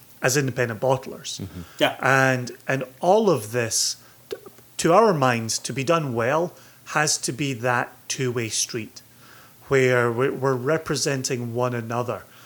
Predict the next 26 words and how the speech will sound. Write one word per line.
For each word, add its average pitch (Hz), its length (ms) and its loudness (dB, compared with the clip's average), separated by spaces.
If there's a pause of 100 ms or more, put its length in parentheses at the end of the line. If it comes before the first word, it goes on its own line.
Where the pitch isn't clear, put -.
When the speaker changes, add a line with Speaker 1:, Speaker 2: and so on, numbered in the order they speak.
(200)
Speaker 1:
to 135 140 0
the 117 120 0
best - 480 -4
of 113 120 -2
our 107 160 -2
abilities. 107 760 -10 (440)
Um, 104 440 -6
and 120 180 -6
that's 123 540 0
what'll 117 240 0
make 113 400 -6 (680)
our 151 460 6 (360)
representation 120 840 -2
stronger 117 680 -2
within 113 320 -6
the 110 60 -8
Speaker 2:
Mm-hmm. 113 100 -8
Speaker 1:
marketplace. 113 640 -4
Speaker 2:
Yep. 107 160 -2 (400)
Speaker 3:
Yeah, 165 140 6
and 156 200 2
it's 147 180 0
not 160 200 4
only, 139 460 2 (1000)
you 139 120 -2
know, 120 140 -4